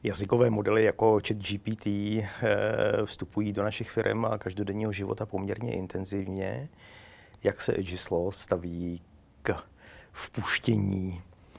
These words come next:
umělé inteligence do svých procesů?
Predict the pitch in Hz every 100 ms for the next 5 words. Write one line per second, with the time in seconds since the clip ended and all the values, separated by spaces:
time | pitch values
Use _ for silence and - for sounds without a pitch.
0 | - - - - - 113 101 98 98 98
1 | 98 98 98 92 92 - 98 92 90 85
2 | - 104 90 - 92 101 - 98